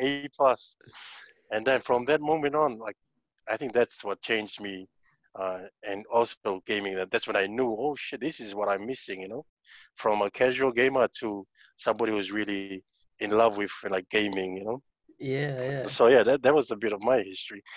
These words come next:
Speaker 1: From there onwards, up to today, like, I've just, I've been just, like, uh, playing almost every single game that has been coming out. But that was my turning point into serious, like, you know,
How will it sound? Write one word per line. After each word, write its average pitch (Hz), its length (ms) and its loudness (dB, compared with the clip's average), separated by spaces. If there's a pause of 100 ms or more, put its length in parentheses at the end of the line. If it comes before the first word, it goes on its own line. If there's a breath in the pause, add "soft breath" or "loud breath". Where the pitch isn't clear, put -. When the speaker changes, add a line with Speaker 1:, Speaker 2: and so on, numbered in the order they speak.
(140 loud breath)
Speaker 1:
From 147 160 6
there 156 320 8
onwards, 139 460 6 (640)
up 117 140 -2
to - 140 -8
today, 123 280 4
like, 107 220 2
I've 107 160 0
just, 101 320 -12 (880 loud breath)
I've 117 160 6
been 104 240 -2
just, 101 240 -2
like, 98 220 0
uh, 92 200 2
playing 110 200 0
almost 101 280 -2
every 101 180 0
single 98 280 -10
game 101 200 -2
that 95 80 -6
has 92 120 -14
been - 140 -16
coming 95 280 -10
out. 101 160 -10 (360 soft breath)
But 110 320 0 (160)
that 139 200 8
was 113 240 2
my 101 140 4
turning 104 440 2
point 92 280 -6 (220)
into 110 280 -2
serious, 101 600 0
like, 90 160 -2 (320)
you 110 60 -12
know, 110 160 -4